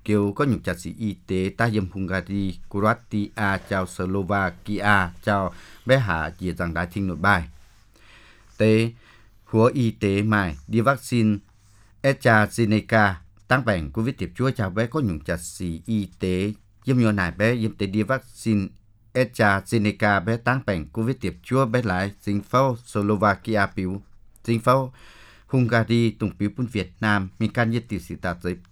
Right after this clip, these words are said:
bến, yêm nhón nải bé, ừm, phun nhàn giòn. Chồng kiểu chết có nhung chặt xì, dần ấy nhọ, bé giờ tìm hiểu lông tiểu, bún yêm xuống có làm miền, yêm ta Hungary, biểu mì bún Việt Nam miền, biểu duẩn,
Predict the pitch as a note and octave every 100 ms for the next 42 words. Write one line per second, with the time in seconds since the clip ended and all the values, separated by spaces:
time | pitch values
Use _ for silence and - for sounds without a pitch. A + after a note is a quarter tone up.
0 | _ G2+ F#2 G2 A2+ G#2+ G#2 F#2 F2+ F2+
1 | D#2+ D2+ G2+ A2+ - - C3 E3+ F3 _
2 | - G2+ G#2 B2 - A2 G#2 E2+ G2+ E2+
3 | C#2 - _ - - - - - - -
4 | C3+ A#2+ - G#2+ E3 D#3+ F3 B2 D#2+ G2+
5 | F2 - G#2 F2+ D#2 - - G#2 G#2 -
6 | A#2 G#2+ G2 F2+ E2+ _ - A#2+ C3 A2+
7 | G2 - F2 B2 C#3 F#2 F#2+ - G#2 F2
8 | D2+ - A#2 G#2+ G#2+ G2 F#2 - F#2+ G2
9 | C#3 F2+ E2+ F#2 D#2+ C#2+ G#2 G#2+ F#2+ A#2+
10 | B2 A2+ A2+ G2+ G2 G#2 G#2 F2 - G2
11 | G2+ G#2 - G#2+ G#2 G2+ - E2+ G2 G2+
12 | G2 F2+ D2+ F#2+ F#2 F2+ F2+